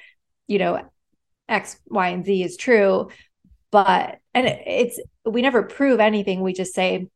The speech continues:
things are likely to be true. And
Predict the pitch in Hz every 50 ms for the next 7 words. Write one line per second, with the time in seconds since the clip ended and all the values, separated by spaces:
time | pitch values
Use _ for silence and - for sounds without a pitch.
0 | _ _ _ _ _ _ _ 240 208 196 190 190 180 175 190 190 190 185 185 -
1 | 196 - - - 196 190 _ _ - 208 - - 170 - - 196 - - - -
2 | 214 - _ _ _ - 202 196 196